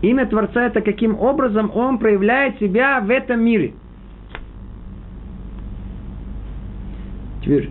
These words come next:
каким образом с-, мы, э, какие основные проявления Творца в этом мире?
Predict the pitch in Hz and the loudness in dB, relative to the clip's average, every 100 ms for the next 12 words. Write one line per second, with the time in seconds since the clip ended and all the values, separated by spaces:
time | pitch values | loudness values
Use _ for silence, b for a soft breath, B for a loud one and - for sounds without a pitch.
0 | - 147 262 262 220 214 214 202 - 160 | -2 2 4 4 4 4 4 2 2 2
1 | 190 190 202 160 135 - 117 - - 185 | 4 6 6 4 2 -2 -6 -6 -2 0
2 | 185 254 247 226 220 220 208 190 196 185 | 2 2 2 2 4 4 4 4 4 4
3 | 165 160 170 156 147 143 117 107 127 | 2 0 2 2 2 2 2 2 0